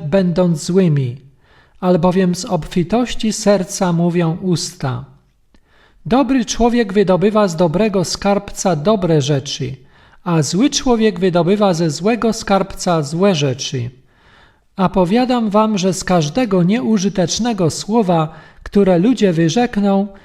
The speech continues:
zdadzą sprawę w dzień sądu. Albowiem na podstawie słów twoich będziesz usprawiedliwiony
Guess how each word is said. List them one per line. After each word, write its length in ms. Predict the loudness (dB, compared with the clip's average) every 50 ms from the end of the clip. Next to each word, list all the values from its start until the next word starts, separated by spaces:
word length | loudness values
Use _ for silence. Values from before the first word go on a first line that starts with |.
| _ _ _ -12
zdadzą 600 | -12 -4 0 0 2 2 2 0 0 0 0 -2
sprawę 640 | -4 -6 -6 -2 0 2 2 2 2 2 0 0 -2
w 60 | -2
dzień 280 | 0 0 2 2 0 0
sądu. 680 | -2 0 2 2 2 2 0 0 -2 -4 -4 -6 -10 -12 -16 _ _ _ _ _ _ _ _ _
Albowiem 560 | -2 2 2 2 4 2 2 2 2 0 0 0
na 120 | 0 0
podstawie 640 | 0 0 -2 -2 -4 -4 -2 0 0 2 2 0 -2
słów 420 | -2 -4 -2 0 0 0 0 -4
twoich 480 | -10 -2 0 2 2 2 2 0 -2 0
będziesz 480 | 0 0 0 0 0 0 0 -2 -2
usprawiedliwiony 1300 | -2 -4 -4 -4 -4 -6 -4 -2 0 0 2 0 0 0 -2 -2 0 0 0 0 0 0 0 -2 -2 -4